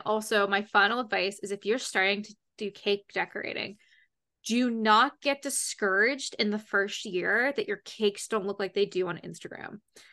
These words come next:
Um, those are very heavily edited, edited photos. Um, and that's could also not be the first time they've made that cake. And that's something I wanna stress is it's kinda like The Sims.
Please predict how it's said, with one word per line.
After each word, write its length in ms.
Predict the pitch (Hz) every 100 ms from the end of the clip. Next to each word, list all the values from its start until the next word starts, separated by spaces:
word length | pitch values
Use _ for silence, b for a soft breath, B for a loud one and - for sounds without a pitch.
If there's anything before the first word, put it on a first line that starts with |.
| b b b _
Um, 460 | 208 196 196 190 175
those 180 | 214 208
are 100 | 226
very 280 | 202 208 214
heavily 560 | 202 208 196 202 208 -
edited, 320 | 196 185 - _ _
edited 280 | 185 202 185 _ -
photos. 920 | 214 220 220 214 214 214 202 - - _
Um, 580 | 190 180 170 165 170 175 - _ _ _ _ 233
and 100 | 269
that's 140 | 269
could 180 | - 285
also 300 | 247 254 294
not 180 | 269 262
be 80 |
the 140 | 226 247
first 320 | - 214 214
time 240 | 240 208
they've 260 | 185 208 202
made 320 | 190 190 196
that 240 | - 165 -
cake. 400 | - - - _ _ b b -
And 120 | 240
that's 120 | 254
something 240 | 262 269 262
I 80 | 247
wanna 200 | 233 226
stress 500 | - 214 196 202 -
is 400 | 208 196 196 190 _ _ _ _ -
it's 140 | 226
kinda 340 | - 262 285 311
like 240 | 359 -
The 100 | 277
Sims. 760 | - 226 208 214 226 240 -